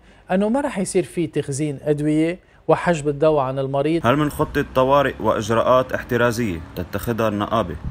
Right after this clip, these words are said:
Speaker 2: بهدف الحفاظ على مخزون كافي من الدواء، وكيف هو الاستعداد بحال نشوب الحرب؟
Speaker 1: نحن بعدنا بالأزمة، نحن ما تعافينا من الأزمة. واقعنا اليوم غير ألفين وتسعتاش، نحن بعدنا في قعر الأزمة، نحن في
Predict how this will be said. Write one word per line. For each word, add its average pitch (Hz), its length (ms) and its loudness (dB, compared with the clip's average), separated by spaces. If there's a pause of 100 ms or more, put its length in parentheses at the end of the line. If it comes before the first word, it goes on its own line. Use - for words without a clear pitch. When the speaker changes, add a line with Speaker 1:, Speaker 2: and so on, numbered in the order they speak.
(120)
Speaker 2:
بهدف 92 400 -2
الحفاظ 95 540 -2
على 92 220 0
مخزون 92 480 -4
كافي 110 360 -2
من 87 120 -4
الدواء، 92 600 0
وكيف 95 380 -2
هو 98 140 2
الاستعداد 90 720 -2 (120)
بحال 90 340 -4
نشوب 87 280 -8
الحرب؟ 95 300 -6 (140)
Speaker 1:
نحن 143 280 -10
بعدنا 143 400 -6
بالأزمة، 113 540 -6 (180)
نحن 139 280 -10
ما 151 160 -2
تعافينا 170 560 -4
من 127 140 -8
الأزمة. 123 500 -6 (500)
واقعنا 180 460 4
اليوم 170 340 0
غير 160 320 0
ألفين 143 320 -6
وتسعتاش، 131 1040 -6
نحن 143 260 -6
بعدنا 147 380 -4
في 127 280 -8
قعر 185 300 0
الأزمة، 120 460 -6
نحن 127 380 -8
في 123 300 -8